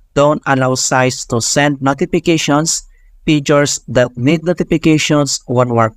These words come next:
pay. So i-click mo lang ito and that's it. Ganun lang po kasimple mga kaibigan.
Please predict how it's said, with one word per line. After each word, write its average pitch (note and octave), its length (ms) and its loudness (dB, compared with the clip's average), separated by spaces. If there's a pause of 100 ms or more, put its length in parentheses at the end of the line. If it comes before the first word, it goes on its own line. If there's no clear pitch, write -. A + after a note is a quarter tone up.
pay. G3 240 0
So - 240 -4
i-click C3 320 -2
mo C3 80 0
lang C3 160 2
ito E3+ 400 -2 (480)
and D#3+ 320 -2 (320)
that's C3+ 320 0
it. B2 320 -2
Ganun C#3 240 4
lang C#3 160 2
po C3+ 160 -4
kasimple C3 400 -2
mga B2 240 0
kaibigan. A2 380 -4